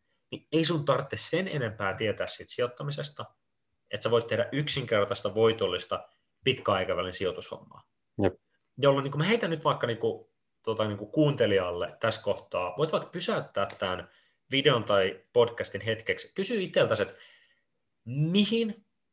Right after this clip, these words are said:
Speaker 1: tämä maailma menee seuraavan kymmenen vuoden aikana,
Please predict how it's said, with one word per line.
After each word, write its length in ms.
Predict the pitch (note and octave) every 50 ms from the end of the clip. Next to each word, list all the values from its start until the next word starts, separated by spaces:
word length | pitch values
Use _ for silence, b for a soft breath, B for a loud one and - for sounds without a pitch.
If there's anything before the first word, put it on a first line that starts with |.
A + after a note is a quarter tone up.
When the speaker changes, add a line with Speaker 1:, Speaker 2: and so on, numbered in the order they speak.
| _ _ _ _ _ _ _ _ _ -
Speaker 1:
tämä 120 | B2 A#2
maailma 360 | B2+ C#3 C#3+ D3 D3 C#3+ B2+
menee 280 | A#2+ A#2 A2 A2+ A2 G#2+
seuraavan 400 | A2 A2+ G#2+ G2 G2+ G2 G2 F#2+
kymmenen 400 | - G2+ F#2+ F#2 F2+ F2+ - -
vuoden 260 | - - - - - - _ _ _ -
aikana, 500 | F#2 F#2 G#2 A2 - D#3 E3 F#3+ - -